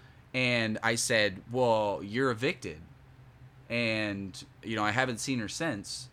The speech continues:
Um, the police did give me a call the other day, but they assured me that nothing would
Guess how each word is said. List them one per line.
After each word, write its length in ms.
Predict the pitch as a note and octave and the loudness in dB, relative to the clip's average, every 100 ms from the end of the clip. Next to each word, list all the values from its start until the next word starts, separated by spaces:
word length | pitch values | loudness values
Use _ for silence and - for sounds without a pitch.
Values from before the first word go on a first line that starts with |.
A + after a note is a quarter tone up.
| - - - - | -20 -20 -20 -10
Um, 420 | - A#2 A2 G#2+ G#2 | -2 0 2 0 -2
the 120 | A#2 | -4
police 420 | - C3+ C#3+ D#3 | -4 2 2 2
did 380 | - D3 D#3 C3+ | 0 0 0 -4
give 180 | D3 D3 | -2 0
me 160 | D3+ | 0
a 80 | D3+ | 0
call 520 | - E3+ E3+ E3 E3 | 0 4 4 4 2
the 160 | D3+ C3 | 0 0
other 160 | B2 A#2+ | 0 2
day, 240 | A2+ A2 | 4 4
but 140 | A#2 B2 | 2 0
they 140 | A#2+ | 0
assured 360 | A#2+ - D3 C3+ | 0 2 0 0
me 120 | C3 | -2
that 200 | A2+ G#2+ | -2 -2
nothing 360 | A#2 A#2 B2 A2+ | -2 -2 -2 -2
would 180 | A2+ | -4